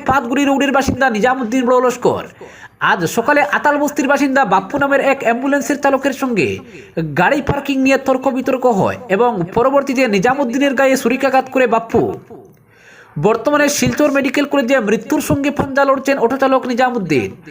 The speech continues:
ঘটনার খবর পেয়ে গুঙ্গুরফাড়ির আইসি দলবল নিয়ে ঘটনাস্থলে তদন্ত শুরু করেন এবং ঘটনার সঙ্গে অভিযুক্ত বাপ্পুকে পাকড়াও করে থানায় নিয়ে যান।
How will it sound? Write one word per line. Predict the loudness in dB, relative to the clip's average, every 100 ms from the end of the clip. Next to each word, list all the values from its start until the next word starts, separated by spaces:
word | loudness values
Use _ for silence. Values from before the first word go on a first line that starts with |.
| -20 -16 -12 -2
ঘটনার | 0 2 2 0
খবর | 0 2 2 4
পেয়ে | 0
গুঙ্গুরফাড়ির | 2 0 0 0 0 2
আইসি | 0 2 0
দলবল | 2 2 2 0 0
নিয়ে | 0
ঘটনাস্থলে | 0 2 0 0 0 0 2
তদন্ত | 0 0 -2 -2
শুরু | -2 0
করেন | 2 0 -2 -8 -2
এবং | 0 0 -2
ঘটনার | -2 0 2 0
সঙ্গে | 0 -2 2
অভিযুক্ত | 2 2 0 -2 0
বাপ্পুকে | 0 0 -2 -2
পাকড়াও | 0 0 2 0
করে | 2 0
থানায় | 2 2 2 2
নিয়ে | 0 2
যান। | 2 2 0